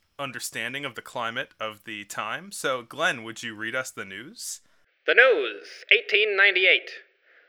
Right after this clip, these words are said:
Speaker 2: New York City annexes Brooklyn, Queens, and Staten Island to become the greater city of New York. J'accuse! Novelist Émile Zola pens an open letter to the President of the French Republic, alleging wrongful imprisonment of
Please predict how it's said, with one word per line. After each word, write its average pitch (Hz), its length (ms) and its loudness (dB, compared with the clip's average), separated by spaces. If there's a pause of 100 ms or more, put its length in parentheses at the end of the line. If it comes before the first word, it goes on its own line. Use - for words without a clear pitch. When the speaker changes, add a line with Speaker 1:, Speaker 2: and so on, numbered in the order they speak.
(220)
Speaker 2:
New 135 80 2
York 214 220 4
City 180 400 2
annexes 175 500 4
Brooklyn, 214 480 0
Queens, 180 380 -2
and 143 160 0
Staten 156 320 2
Island 147 340 4
to - 60 -14
become 156 360 0
the 139 140 -4
greater 202 320 6
city 175 400 0
of 151 160 2
New 151 140 -2
York. 165 480 -2 (960)
J'accuse! 190 960 4 (240)
Novelist 190 460 2
Émile 190 420 2
Zola 196 360 2 (100)
pens 156 240 4
an 156 100 -2
open 175 240 0
letter 180 280 4
to - 60 -12
the 151 120 -2
President 175 420 2
of 151 200 -4
the 151 100 -2
French 185 260 0
Republic, 170 540 0 (320)
alleging 147 460 4
wrongful 165 340 0
imprisonment 160 500 0
of 120 200 0